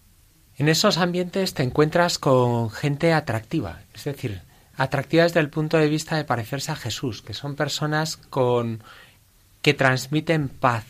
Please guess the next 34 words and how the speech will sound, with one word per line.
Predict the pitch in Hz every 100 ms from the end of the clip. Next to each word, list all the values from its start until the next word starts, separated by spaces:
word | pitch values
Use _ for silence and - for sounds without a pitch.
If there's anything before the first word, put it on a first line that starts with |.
| -
transmiten | - 110 110 123 131 131 147
alegría, | 143 113 107 127 110 98
son | - 131
personas | 123 131 143 139
con | - 139
las | 120
que | -
tú | - 123
dices, | 117 107 98 - - - - - -
"Yo |
estaría | 139 143 156 151
a | 139
gusto, | 139 147 - 160 165 -
me | 143 120
iría | 120 131
hasta | 135 -
el | 123
fin | 117 135
del | 135 123
mundo | 127 131 135 135
con | 135 117
estos". | 120 - 82 - - _ _ _ _ _
Y | -
es | 151
lo | 180
que | 147
se | -
nota | 139 143 147 147
con | 135 120 117
los | 110 107 104 107 -
que | 107
siguen | 104 131 127
a | 104
Jesús, | - - 113 -